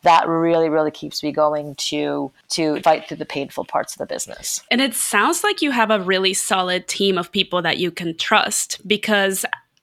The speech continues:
Speaker 2: one of my biggest issues as a business person, as a small <laughs> entrepreneur,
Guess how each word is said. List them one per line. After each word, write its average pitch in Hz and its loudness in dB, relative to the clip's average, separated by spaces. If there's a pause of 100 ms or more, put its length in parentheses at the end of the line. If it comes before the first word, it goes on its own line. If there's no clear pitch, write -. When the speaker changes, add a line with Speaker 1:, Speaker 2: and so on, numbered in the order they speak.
(120)
Speaker 2:
one 220 6
of 277 0
my 190 4
biggest 190 0
issues - 0
as 175 2
a - 2
business 214 2
person, 190 2
as 175 -2
a 175 0 (200)
small 240 4 (100)
<laughs> 240 2
entrepreneur, 202 2